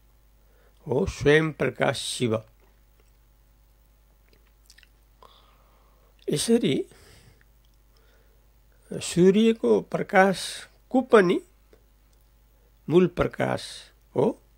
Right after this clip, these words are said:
स्वयं प्रकाश शिव। यसरी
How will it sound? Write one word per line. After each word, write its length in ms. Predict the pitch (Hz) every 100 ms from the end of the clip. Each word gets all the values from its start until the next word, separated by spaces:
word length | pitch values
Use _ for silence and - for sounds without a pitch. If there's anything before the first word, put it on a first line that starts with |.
| _ _ _ _ _ _ -
स्वयं 400 | - 151 156 143
प्रकाश 400 | 131 123 139 147
शिव। 380 | - - - 156 - _ _ _ _ _ _ _ _ _ _ _ _ _ _ _ _ _ _ _ _ _ _ - - - - _ -
यसरी 520 | - 165 165 156 135